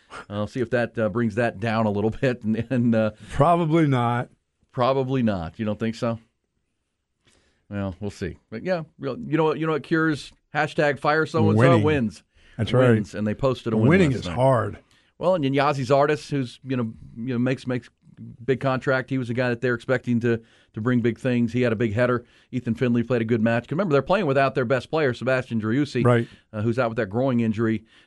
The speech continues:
Speaker 1: They did get, uh, Fagundes back on the back end. He's been out, but he came back last night, and that was, uh, was big. So a two one win for Austin F C and a four three loss for the Texas Stars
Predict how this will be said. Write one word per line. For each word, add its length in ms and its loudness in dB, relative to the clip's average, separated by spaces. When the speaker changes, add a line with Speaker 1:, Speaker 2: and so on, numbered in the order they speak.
Speaker 1:
They 100 -2
did 180 -2
get, 240 0
uh, 80 4
Fagundes 480 -2
back 300 -2
on 80 0
the 80 0
back 300 -2
end. 200 -2
He's 140 -2
been 160 -2
out, 280 0
but 100 -6
he 80 -4
came 180 -2
back 240 -2
last 240 -4
night, 300 0
and 100 -2
that 160 0
was, 240 -4
uh, 300 0
was 180 -6
big. 240 -2
So 80 -4
a 20 -4
two 160 0
one 220 2
win 300 0
for 160 0
Austin 300 0
F 160 0
C 340 -2
and 140 -2
a 220 0
four 340 2
three 260 0
loss 360 2
for 120 -10
the 80 -2
Texas 420 -4
Stars 540 2